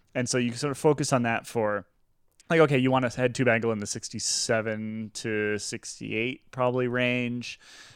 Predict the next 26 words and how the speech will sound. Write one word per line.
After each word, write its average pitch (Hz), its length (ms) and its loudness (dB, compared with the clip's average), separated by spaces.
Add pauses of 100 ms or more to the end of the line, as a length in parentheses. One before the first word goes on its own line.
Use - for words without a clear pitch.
(160)
and 110 320 0
you 107 80 -2
want 107 120 -2
a 101 40 -6
hundred 131 280 -2
twenty 123 220 -2
mil 113 160 -2
fork, 110 520 -4
and 113 120 -10
then 107 100 -10
the 104 60 -6
back 165 340 2
end 180 140 -4
of 147 60 -4
the 135 60 -2
bike, 110 300 -2 (300)
it, 220 180 -20
it 160 120 -12
just 269 180 -12
kind 233 120 -8
of - 60 -8
follows. 120 640 2
And 123 180 -6
so 131 240 2
if 127 140 -2
you, 135 140 -6